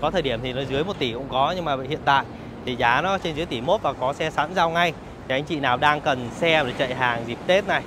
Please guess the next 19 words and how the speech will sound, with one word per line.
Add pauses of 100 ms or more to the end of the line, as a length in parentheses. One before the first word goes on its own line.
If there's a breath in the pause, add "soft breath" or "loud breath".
(380)
hoặc
dịp
hè (100)
thì
mình (640)
gọi
điện
ngay
cho
mình,
thì
mình
sẽ
giao
ngay
để
anh
chị (300)
kịp